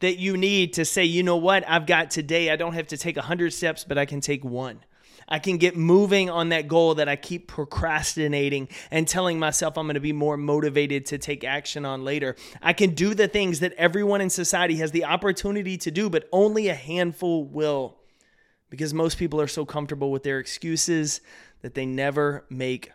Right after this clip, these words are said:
progress. So today, June twenty-eighth, this is my challenge to you,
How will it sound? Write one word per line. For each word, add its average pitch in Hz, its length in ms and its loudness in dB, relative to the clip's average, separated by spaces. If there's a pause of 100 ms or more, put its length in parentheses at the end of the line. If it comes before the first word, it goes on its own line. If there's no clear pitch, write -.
progress. 120 720 -8 (500)
So 214 220 10
today, 202 760 10 (720)
June 170 220 2
twenty-eighth, 156 640 0 (360)
this 214 400 8
is 185 260 4
my 185 180 4
challenge 202 680 2
to 185 100 -2
you, 175 520 2